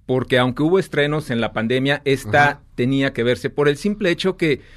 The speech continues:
Speaker 1: pues, es Halloween,
Speaker 2: Ujú.
Speaker 1: es una franquicia que conocemos desde el setenta y ocho, yo la vi en
Speaker 2: Ujú.
Speaker 1: el mil novecientos ochenta cuando llegó a México,
Speaker 2: Sí.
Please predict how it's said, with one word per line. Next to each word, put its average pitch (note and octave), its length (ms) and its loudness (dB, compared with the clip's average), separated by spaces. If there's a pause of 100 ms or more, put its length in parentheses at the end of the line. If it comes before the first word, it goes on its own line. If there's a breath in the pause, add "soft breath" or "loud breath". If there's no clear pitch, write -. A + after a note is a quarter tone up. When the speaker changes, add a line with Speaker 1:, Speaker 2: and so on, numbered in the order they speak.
(240 loud breath)
Speaker 1:
pues, F#3 180 0
es - 60 -12
Halloween, D3 640 0
Speaker 2:
Ujú. A#2 100 -4
Speaker 1:
es C#3 200 -2
una E3 160 0
franquicia C#3+ 500 -2
que B2+ 160 -6
conocemos C3 540 -2
desde A2 240 -4
el G#2 120 -6
setenta G#2+ 400 -4
y A#2 60 0
ocho, A#2 240 0
yo C3 160 2
la E3+ 80 2
vi C3 120 0
en C#3 40 0
Speaker 2:
Ujú. C#3+ 60 -2
Speaker 1:
el C3 80 -2
mil A#2+ 160 0
novecientos B2 280 -6
ochenta A2+ 360 -6
cuando A2+ 180 -6
llegó G2+ 140 -4
a G#2 40 -4
México, G#2+ 440 -6 (140)
Speaker 2:
Sí. A#2 200 -8